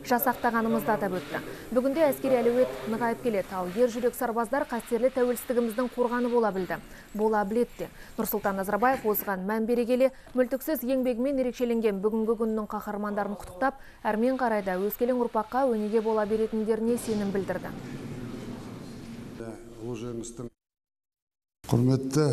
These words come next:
Speaker 2: қарулы күштерінің саласында жұмыс істейтін, құқық қорғау саласында жұмыс істейтін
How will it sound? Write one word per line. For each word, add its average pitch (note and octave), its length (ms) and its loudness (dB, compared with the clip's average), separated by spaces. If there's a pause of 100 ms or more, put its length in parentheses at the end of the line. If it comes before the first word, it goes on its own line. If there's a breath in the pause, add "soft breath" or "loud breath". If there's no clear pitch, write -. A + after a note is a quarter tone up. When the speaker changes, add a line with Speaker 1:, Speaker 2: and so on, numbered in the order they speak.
Speaker 2:
қарулы C3 420 4
күштерінің B2+ 1040 2
саласында A#2+ 640 4
жұмыс A2+ 260 4
істейтін, A#2 380 4
құқық - 260 -6
қорғау A2 320 2
саласында G#2+ 480 0
жұмыс G#2 240 4
істейтін A2 400 4